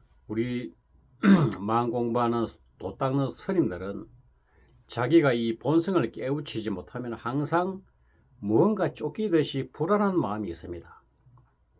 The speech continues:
마음이 편안하지를 못해요. 곧 눈앞에 죽음이 닥쳐와도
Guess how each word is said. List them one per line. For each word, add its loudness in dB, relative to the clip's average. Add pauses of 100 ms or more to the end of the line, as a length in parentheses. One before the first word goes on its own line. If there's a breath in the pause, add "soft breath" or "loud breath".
(260)
마음이 0 (800)
편안하지를 0
못해요. -12 (1300)
곧 0
눈앞에 2
죽음이 2
닥쳐와도 0